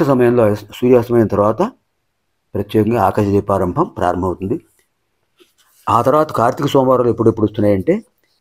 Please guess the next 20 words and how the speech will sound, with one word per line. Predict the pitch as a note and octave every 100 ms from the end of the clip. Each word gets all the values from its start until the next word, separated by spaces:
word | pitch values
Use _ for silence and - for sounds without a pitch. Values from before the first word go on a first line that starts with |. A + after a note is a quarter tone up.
| _ -
ఇరవయో | A#2 D3+ D#3+ D3+
తారీఖు | G#2 F#2 F#2+ F#2 - _ _ _ _
సోమవారం, | - A#2 A2+ G#2 G#2+ - _ _ _ _ _ _ _ -
తర్వాత | G#2+ G2+ G2 F#2+ F2 F#2 _ _ _ _ -
ఇరవై | G#2 B2+ C#3+ A2
ఏడో | C3+ D3+
తారీఖు | C#3 B2 A2+
సోమవారం, | G2+ G#2 G2+ - - _ _ _ _ -
ఇరవై | A#2 B2+
ఏడో | B2+
తారీఖు | B2 C#3 G3+ - -
కార్తీక | A2+ - A#2 A2
పూర్ణిమ | A#2+ A#2 A2
కూడా | G#2
కలిసి | G2 - G2+
వచ్చింది. | G2 A2 - _ _ _ _ _ _ -
తర్వాత | A2 G#2+ G#2 G2+ G2+ G#2 A2+
డిసెంబర్ | A#2 D#3 B2+ G2+
నాలుగు | A2+ C3 A#2+
సోమవారం, | G#2 G#2+ G#2+ A2+